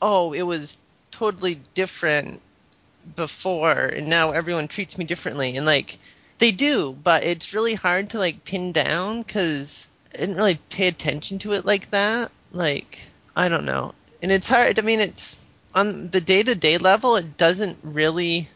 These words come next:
affect me. Like, I wouldn't say it's a burden anymore, if we're gonna phrase it like that, 'cause I,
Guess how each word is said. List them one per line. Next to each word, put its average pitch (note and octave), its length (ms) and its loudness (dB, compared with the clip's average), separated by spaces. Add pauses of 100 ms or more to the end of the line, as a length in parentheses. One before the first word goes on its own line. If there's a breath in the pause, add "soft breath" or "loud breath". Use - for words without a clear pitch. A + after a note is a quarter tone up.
(120)
affect D3 400 0
me. F#3 160 -2
Like, E3+ 160 0
I D3+ 60 4
wouldn't E3 340 -4
say D#3+ 540 0 (160)
it's - 400 -8
a C#3+ 80 -8 (280)
burden F3+ 720 -2 (200)
anymore, F3 540 0
if - 160 -6
we're D#3+ 100 -2
gonna D3 180 0
phrase C#3+ 300 -2
it - 100 -8
like C#3 200 -2
that, C3 400 2
'cause E3+ 280 2
I, C#3 300 2